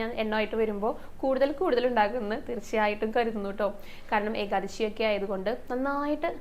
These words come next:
നാമം ചൊല്ലാം. നമ്മൾ എത്രത്തോളം നാമം ചൊല്ലുന്നോ അതിനൊക്കെ ഇരട്ടി ഇരട്ടി ഇരട്ടിയായിട്ട് ഫലം ലഭിക്കുന്ന ആ ഒരു ദിവസങ്ങളാണ് ഇന്നും നാളെയും ഒക്കെ ആയിട്ട്. അപ്പൊ നന്നായി തന്നെ നാമം ജപിച്ചോളൂ. ഭഗവാന്റെ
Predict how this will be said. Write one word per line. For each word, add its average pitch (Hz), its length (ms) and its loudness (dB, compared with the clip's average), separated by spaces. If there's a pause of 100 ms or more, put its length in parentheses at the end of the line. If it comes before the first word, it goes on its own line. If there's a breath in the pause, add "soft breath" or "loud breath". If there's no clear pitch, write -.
(120)
നാമം 208 300 -2
ചൊല്ലാം. 196 280 -2 (280 loud breath)
നമ്മൾ 262 200 2
എത്രത്തോളം 262 600 4 (180)
നാമം 240 260 0
ചൊല്ലുന്നോ 233 340 0
അതിനൊക്കെ 220 320 0
ഇരട്ടി 220 260 0
ഇരട്ടി 226 260 -2
ഇരട്ടിയായിട്ട് 240 640 2
ഫലം 214 240 0
ലഭിക്കുന്ന 202 420 -4 (460 loud breath)
ആ 208 120 0
ഒരു 202 140 -4 (140)
ദിവസങ്ങളാണ് 196 600 -2 (120)
ഇന്നും 190 260 -6
നാളെയും 185 360 -4
ഒക്കെ - 200 -8
ആയിട്ട്. 185 200 -6
അപ്പൊ 208 180 -8
നന്നായി 202 460 -4 (100)
തന്നെ 190 240 -4 (120)
നാമം 185 240 -8
ജപിച്ചോളൂ. 202 460 -6 (320 loud breath)
ഭഗവാന്റെ 190 400 -6